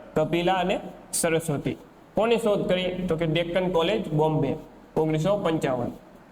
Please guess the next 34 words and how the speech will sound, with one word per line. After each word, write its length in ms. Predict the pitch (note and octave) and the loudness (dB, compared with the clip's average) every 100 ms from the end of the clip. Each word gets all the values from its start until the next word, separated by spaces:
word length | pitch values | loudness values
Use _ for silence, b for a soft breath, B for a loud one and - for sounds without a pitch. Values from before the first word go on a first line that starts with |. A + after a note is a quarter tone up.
| - - - - - - - | -20 -20 -20 -20 -20 -10 -2
ત્યારબાદ 340 | F3 F#3 G3+ | 0 2 0
મિત્રો 260 | G#3+ G#3 G#3 | 0 2 0
આમળા 540 | - E3+ F#3+ G3 G3 | 2 2 2 2 2
લાખા 320 | F#3 F#3 F#3 | 2 2 2
બાવળ 300 | F#3 F#3 F#3 | 2 4 2
ખાસ 480 | F#3 F#3 F#3 D#3 D#3 | 0 -2 -2 -2 0
અગત્યનું 500 | E3+ F3 F3 F3+ F3+ | 0 2 2 2 2
ક્યાં 180 | E3 E3+ | 4 4
આવેલું 240 | F3+ F#3 | 2 0
છે? 340 | G3+ - - E3 | 0 -2 -4 -2
જામનગર 420 | D#3 F3 E3+ D3 | 2 2 2 2
જિલ્લામાં. 720 | C#3+ C#3+ B2+ B2 - - - - | 0 0 0 -2 -6 -14 -12 0
કોના 220 | G3 B3 | 2 2
દ્વારા 240 | A3+ A3 | 2 2
શોધ 220 | G#3 G#3 | 2 2
કરવામાં 400 | F3 F#3 F#3+ F#3 | 2 2 4 4
આવી? 120 | F3+ F3+ F3+ | 2 0 -2
તો 60 | F3+ | -2
કે 120 | F#3 | 0
એમ 260 | F#3 F#3 G3 | 0 2 2
એસ 440 | - F3 F#3+ - | 0 0 0 0
યુનિવર્સિટી, 680 | F3 E3 E3+ D#3+ D#3 D3+ - A#2+ - - - | 0 2 2 2 0 -4 -4 -8 -12 -20 -4
ઓગણીસો 380 | D#3+ E3 E3 G#3+ | -2 0 0 0
પંચાવન 480 | G#3+ F3+ F3 D#3+ D3 | 0 -2 0 0 0
છપ્પનમાં. 500 | C#3+ - C#3 B2 A#2 - - - - - - - - - - - D3+ | -2 -4 -4 -4 -6 -10 -18 -20 -20 -20 -20 -20 -20 -20 -20 -4 0
દેસલ 380 | G3+ G3+ G#3 | 0 2 0
પર. 100 | D3+ D3 - - - - - - - - - - - - - - - - - - - | 0 -4 -6 -12 -18 -20 -20 -20 -20 -20 -20 -20 -20 -20 -20 -20 -20 -20 -20 -16 -2
કયું 180 | F3 F#3 | 0 0
સ્થળ? 180 | F#3 G#3 | 0 0
તો 160 | F#3 | 0
કે 100 | F#3 | 0
ભાઈ 220 | F3+ G3 | 2 2
દેસલ 480 | G3 D#3+ E3 F#3+ F3+ | 2 2 2 2 2
પર. 180 | D#3+ C#3 | 0 -2